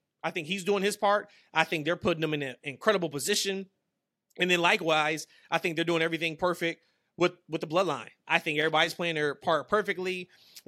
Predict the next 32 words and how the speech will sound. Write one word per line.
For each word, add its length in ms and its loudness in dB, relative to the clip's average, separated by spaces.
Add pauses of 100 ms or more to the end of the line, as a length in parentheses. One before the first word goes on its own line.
(160)
When, 260 -2
like 220 0
I 60 6
said, 280 2
when 140 -8
you 160 2
can 460 0 (300)
have 240 2
a 120 2
main 300 2
event, 400 -2 (380)
now 160 4
two 220 0
shows 260 2
in 60 -6
a 60 -6
row, 320 -6 (180)
and 100 -4
yes, 200 6
Roman's 280 2
involved, 500 0 (540)
but 280 4 (120)
when 160 -4
there's 180 4
no 120 2
title 300 2
involved, 500 0 (640)
you 80 -2
got 140 8
a 40 -4
gimmick 380 2
show 480 2